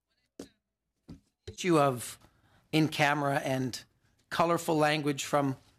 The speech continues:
the opposition about secrecy. Let's be clear and put on the record that in camera discussions, the results are known, the decisions are known after the meetings. And so we have to make sure that we're able to talk about these sensitive matters, uh,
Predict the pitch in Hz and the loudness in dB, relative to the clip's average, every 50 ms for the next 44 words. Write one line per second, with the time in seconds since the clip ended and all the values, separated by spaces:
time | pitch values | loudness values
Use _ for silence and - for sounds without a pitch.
0 | _ _ _ - 151 147 143 143 160 139 156 151 - - 156 139 127 139 135 - | _ _ _ -2 0 0 0 0 0 0 0 -2 -2 -2 -2 -2 0 0 -2 -2
1 | - - - - - 165 139 151 143 - - 139 139 135 - _ _ _ _ _ | -6 -10 -8 -6 -4 -4 -4 -4 -6 -6 -6 -6 -8 -8 -10 _ _ _ _ _
2 | _ _ - - _ _ _ _ _ _ - 214 240 233 - 233 208 - - 214 | _ _ -20 -20 _ _ _ _ _ _ -2 0 0 0 -2 -4 -4 -2 -2 0
3 | 196 185 170 151 - 190 175 170 160 143 160 180 180 180 180 151 151 143 - - | 2 2 2 0 0 0 0 0 0 2 2 0 0 0 -2 0 0 -2 -2 -4
4 | - - - - _ _ 196 226 240 - - 220 208 196 180 151 147 - - - | -12 -20 -20 -20 _ _ 0 2 2 2 2 0 2 2 0 0 -2 0 0 -2
5 | - - 165 156 139 135 160 151 151 131 196 208 190 185 - - - - - - | 0 0 -2 -2 -2 -2 -2 -2 0 2 2 0 0 -2 -4 -10 -10 -12 -14 -18
6 | _ - - - - - _ _ _ _ _ - 160 175 190 233 233 170 139 147 | _ -20 -20 -20 -20 -20 _ _ _ _ _ -2 0 2 2 2 2 2 0 0
7 | 156 156 - 226 208 240 220 196 196 190 220 269 269 - - - _ _ _ - | -2 -2 -2 -2 -2 0 0 0 2 2 2 0 0 -2 -6 -12 _ _ _ -2
8 | - 185 202 - - 214 202 214 240 247 165 110 - - - - _ _ - - | -2 0 0 0 -2 -2 0 0 0 0 -2 -4 -6 -12 -14 -14 _ _ -20 -20
9 | - _ _ _ _ _ _ _ _ _ _ _ _ 170 185 180 - - 214 214 | -20 _ _ _ _ _ _ _ _ _ _ _ _ -2 -2 0 0 2 2 2
10 | 214 - 254 - - - - _ - - 180 208 190 185 214 233 254 - - 269 | 2 2 0 -4 -8 -18 -20 _ -6 -2 0 2 2 4 2 2 0 -2 -4 -2
11 | 226 202 190 185 185 - - 190 170 175 175 170 170 180 175 190 180 - - - | 0 2 2 2 0 0 0 0 0 2 2 2 2 2 2 0 -4 -2 -2 0
12 | 226 240 - 190 180 156 156 139 - - - - _ - - 165 156 147 151 147 | 0 0 0 -2 -2 -2 -2 -4 -6 -8 -12 -16 _ -4 -2 0 0 0 -2 -2
13 | 135 139 131 127 123 127 143 - - - - - - - - - - - - - | 0 2 2 2 2 0 0 -2 -4 -6 -10 -14 -20 -20 -20 -20 -20 -10 -4 -2
14 | 143 143 135 127 135 | 0 0 0 0 -4